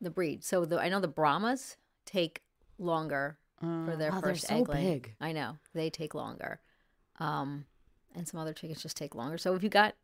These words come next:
Speaker 1: chicks in May and June, you might not see eggs until January, February for the first time.
Speaker 3: Yeah, I
Speaker 1: Good.
Speaker 3: have in my calendar, like, late October, I think, for some of my older, I, I mark when my, I'm supposed to see new eggs in my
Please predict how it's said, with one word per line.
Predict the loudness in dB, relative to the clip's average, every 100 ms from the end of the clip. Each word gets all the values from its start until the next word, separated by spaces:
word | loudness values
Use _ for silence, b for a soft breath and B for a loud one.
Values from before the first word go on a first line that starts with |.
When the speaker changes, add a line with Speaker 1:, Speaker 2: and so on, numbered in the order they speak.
| _ -2
Speaker 1:
chicks | 0 0 -2
in | -4 -2
May | -2 -2
and | -2
June, | 0 2 2 -2
you | -2
might | -2 -2
not | -4 -6
see | -2 0 0 -4
eggs | -6 -6 -6 -10
until | -12 -10 -8 -10 -12
January, | -8 -8 -8 -12 -14
February | -16 -12 -12
for | -10 -14
the |
first | -16 -14 -14
time. | -14 -16 _ _ -4
Speaker 3:
Yeah, | 0 0 -2 2
I | 4
Speaker 1:
Good. | 6
Speaker 3:
have | 4 4
in | 4
my | 4
calendar, | 2 0 2 2 4 2 0 0
like, | 0 0 0
late | 0 2
October, | 0 0 0 4 4
I | 4
think, | 2 -2 -2
for | 0 2 2 0
some | 0 0
of | 0
my | -2 -4 -8 _ -8
older, | -6 -6 b b b
I, | 0 0 2
I | 4
mark | 6 6 6
when | 4
my, | 4 2 0 -2
I'm | -2 -2
supposed | 0 -2 -2
to |
see | -4 -2
new | -2 -2
eggs | -4 -4 -8 -10 -10
in | -6 -4
my | -4 -6